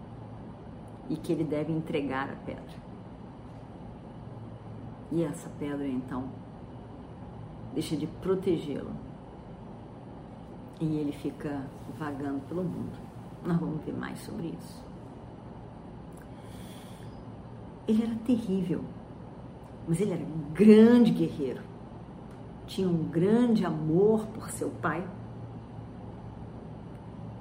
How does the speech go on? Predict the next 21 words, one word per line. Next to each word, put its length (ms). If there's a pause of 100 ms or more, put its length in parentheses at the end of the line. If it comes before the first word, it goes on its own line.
(460)
Aprendeu 480 (200)
tudo 360
do 100
pai. 360 (1600)
Apesar 460
de 140
que 140
em 100
vários 280
momentos 800
ele 160
tinha 300
ciúme 440
de 220 (120)
Arjuna, 520 (1300)
porque 160
ele 80
sabia 600
que 180
o 20 (200)
pai 360